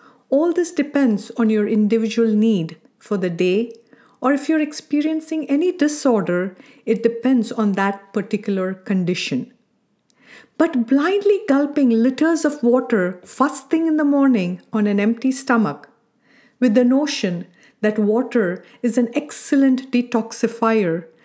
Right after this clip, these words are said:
is going to prove harmful in the long run. Every day,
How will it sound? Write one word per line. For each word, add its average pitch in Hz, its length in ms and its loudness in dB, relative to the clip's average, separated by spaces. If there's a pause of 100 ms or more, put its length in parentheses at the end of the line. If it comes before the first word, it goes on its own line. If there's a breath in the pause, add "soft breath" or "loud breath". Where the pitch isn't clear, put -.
(200 soft breath)
is 208 180 -6
going 240 460 2
to 269 80 -2
prove 202 580 -2 (380)
harmful 220 720 0
in 202 80 0
the 185 100 -2
long 185 340 -4
run. 165 380 -6 (1160 soft breath)
Every 302 480 0
day, 233 560 2